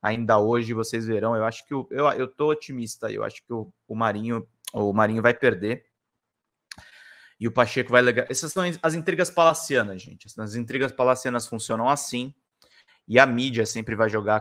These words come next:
com esse terror aí do bolsonarismo. Bolsonaro ainda atrelou a sua volta ao Brasil a uma eventual vitória de Rogério Marinho, do P L,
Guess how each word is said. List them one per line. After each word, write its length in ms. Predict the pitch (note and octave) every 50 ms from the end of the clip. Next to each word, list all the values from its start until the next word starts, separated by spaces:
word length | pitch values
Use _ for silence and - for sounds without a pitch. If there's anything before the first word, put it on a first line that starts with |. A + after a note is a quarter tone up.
| -
com 100 | - A2+
esse 260 | G#2+ G#2 - - - -
terror 540 | - _ - A#2 A2 G2 G2+ A2 A#2 A2+
aí 160 | G#2 G#2 G#2 G#2
do 100 | A2 G#2+
bolsonarismo. 760 | G2+ A2 A2 A2 - - A2+ A2 G#2 G2+ E2+ F2 F#2 A2+ - _ - - - - - -
Bolsonaro 400 | C3 C#3+ C#3 D3 D#3 D#3+ E3 E3+
ainda 180 | F3 E3+ E3 D#3+
atrelou 300 | E3 D3 D3+ D3+ D#3 D#3+
a 60 | D#3
sua 180 | - - D3+
volta 280 | C#3 C3 D3+ D3+ - D3+
ao 40 | C#3+
Brasil 400 | C#3 C#3 C3 B2 A2 B2 D3+ D#3
a 40 | D3
uma 180 | C#3+ C#3+ C#3
eventual 480 | C3+ B2+ D3 D3 C3 - C#3 C#3 D3 D3
vitória 640 | B2+ C#3+ D#3 - _ _ - C#3+ D3 D3 C#3 B2+ A2+
de 100 | G#2+ A#2
Rogério 380 | A#2 A#2+ A#2 A2+ B2 A#2+ A#2
Marinho, 460 | A#2 B2+ B2 A#2 A#2+ C3 C#3 D3 D3
do 100 | C#3+ A#2
P 140 | - - -
L, 360 | A#2 A#2 A#2 A2+ A#2+ C3 C3+